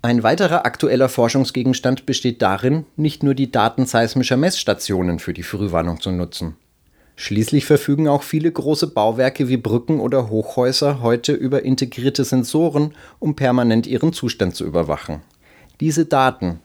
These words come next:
könnten in Zeiten immer schnellerer Kommunikations- und Rechenkapazitäten ebenfalls helfen, Frühwarnsysteme zu verbessern.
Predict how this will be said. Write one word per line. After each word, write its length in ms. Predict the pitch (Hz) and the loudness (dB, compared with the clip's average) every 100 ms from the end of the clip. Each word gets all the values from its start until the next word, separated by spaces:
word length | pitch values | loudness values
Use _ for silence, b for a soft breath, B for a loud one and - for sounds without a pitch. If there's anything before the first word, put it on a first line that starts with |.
| - | -6
könnten 340 | - 101 - | -4 -4 -4
in 160 | 107 - | -4 -4
Zeiten 460 | - 107 120 143 | 0 0 0 -4
immer 240 | - 151 147 | -2 0 0
schnellerer 480 | - 120 127 127 127 | 0 2 2 0 -2
Kommunikations- 880 | 113 107 104 - 95 - 107 139 | 0 0 -2 -4 -4 0 0 0
und 160 | - - | -2 -2
Rechenkapazitäten 1080 | 101 123 120 113 113 - 113 113 110 127 - | -2 -2 -2 -4 -4 -8 -6 -4 -2 -2 0
ebenfalls 600 | 190 156 120 82 87 - | 2 2 2 0 0 -2
helfen, 400 | 87 85 98 87 b | -4 -2 -4 -8 b
Frühwarnsysteme 1040 | - - 107 98 90 90 107 - 104 95 95 | -20 -6 -2 2 2 2 -2 -6 -2 -2 0
zu 120 | 110 | -2
verbessern. 600 | - 113 120 - 78 76 | 0 2 2 2 -2 -4